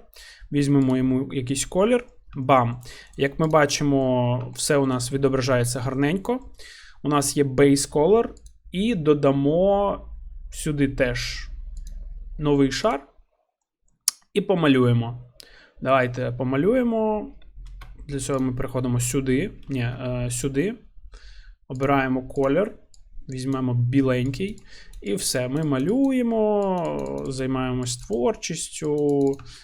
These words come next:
малюємо мавпу. Е, все, все працює. І тут дуже багато цих варіантів шарів. Я вам пропоную потицяти на кожний, подивитись, що він робить. Наприклад, «Dust».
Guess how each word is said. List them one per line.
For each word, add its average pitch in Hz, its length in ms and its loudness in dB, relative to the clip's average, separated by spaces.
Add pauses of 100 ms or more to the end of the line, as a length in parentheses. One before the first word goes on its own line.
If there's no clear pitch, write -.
(140)
малюємо 208 360 8
мавпу. 139 480 2 (840)
Е, 131 280 0 (580)
все, 175 300 4
все - 260 2
працює. 254 720 2 (320)
І 202 200 0
тут 196 340 -4 (100)
дуже 160 320 4
багато 147 500 6
цих 143 420 -2
варіантів 143 540 6
шарів. 247 520 0 (380)
Я 151 300 6
вам 139 300 6
пропоную 143 840 4
потицяти 143 840 2
на 135 160 2
кожний, 139 480 4
подивитись, 139 580 4
що 147 240 0
він 139 160 4
робить. 208 400 2 (500)
Наприклад, 151 760 2
«Dust». 160 640 2